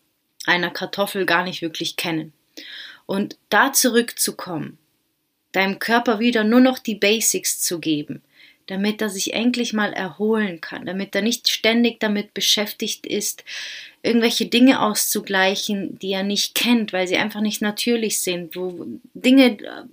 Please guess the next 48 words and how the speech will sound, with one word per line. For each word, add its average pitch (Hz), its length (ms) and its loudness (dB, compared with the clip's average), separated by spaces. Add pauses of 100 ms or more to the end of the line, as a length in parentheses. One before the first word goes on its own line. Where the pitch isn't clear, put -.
(200)
an 220 180 0
denen 226 200 6
wir 220 120 2
uns 214 200 0
gewöhnt 247 600 8
haben, 175 260 0
wo 185 100 -4
wir 196 80 2
das 196 180 2
Gefühl 208 360 -2
haben, 196 160 0
es 208 140 -4
geht 247 220 0
uns 226 160 0
ja 220 120 4
gut, 269 340 6
aber 180 240 2 (240)
sobald 220 480 2
du 262 80 4
merkst, 220 680 2 (460)
dass 214 160 0
es 214 160 -2
dir 208 240 4
noch 220 520 4
besser 165 400 2
gehen 156 360 2
kann, 143 400 -4
wirst 208 320 0
du 202 60 -2
merken, 196 320 0
dass 190 120 -4
es 196 140 -6
dir 190 120 -2
vorher 185 260 -4
nicht 240 340 6
gut 175 260 -6
gegangen 147 500 0
ist, - 360 -10 (240)
sondern 196 260 0
du 196 120 0
hast 214 180 -4
dich 208 140 0
einfach 208 240 -2
an 185 100 2
einen 190 220 -2
Zustand 208 580 2
gewöhnt 180 540 0
und - 340 -6